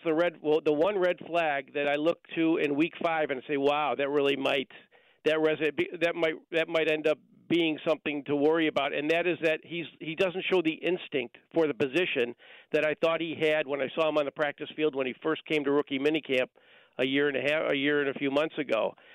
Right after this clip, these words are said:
And, um, all those little things, just even, even, uh, little things like the inaccuracy. We're seeing so many things that we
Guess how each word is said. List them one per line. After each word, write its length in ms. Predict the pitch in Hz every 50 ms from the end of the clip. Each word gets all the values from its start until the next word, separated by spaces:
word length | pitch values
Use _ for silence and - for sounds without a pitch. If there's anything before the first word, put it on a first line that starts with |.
| - - - - _
And, 360 | - 147 147 143 143 143 - - -
um, 440 | - 147 147 143 135 131 139 139 131 - - - - - _ -
all 220 | 156 165 180 185
those 220 | 196 190 185 160 147
little 320 | 180 185 - 190 180 - -
things, 380 | 196 190 190 180 160 147 - -
just 160 | 165 151 -
even, 320 | 165 180 180 196 190 190 165
even, 440 | 196 180 180 165 196 190 175 175 - - -
uh, 340 | 175 156 156 160 151 156 - - - - - - - - 160
little 180 | 170 185 175
things 180 | 147 180 165 -
like 160 | 170 165 -
the 160 | - 170 165 170
inaccuracy. 880 | 156 151 156 170 180 - 202 170 147 147 - - 139 110 110 117 - _ _ - - - - -
We're 100 | 160 165 - 202
seeing 140 | 185 156 - -
so 100 | 170 170
many 200 | 175 185 180 170
things 280 | - - 180 175 170 131
that 120 | 165 156 147
we 120 | 156 147